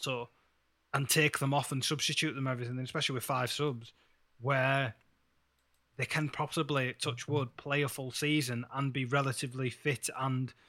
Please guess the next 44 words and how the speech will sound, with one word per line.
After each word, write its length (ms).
match 340
fit 200
and 160
sharp 420
for 280
the 80
vast 340
majority 480
of 120
that. 180
And 220
that's 240
what 140
we've 120
got 100
to 60
be 100
doing. 260
We've 140
been 160
in 180
situations 680
so 200
many 140
times 400
now 160
where 200
we've, 280
we've 140
had 320
these 240
type 320
of 140
players 360
and 220
then 160
become 320
overly 420
reliant 480
on 140
them. 200
It's 160
like 240
we've 300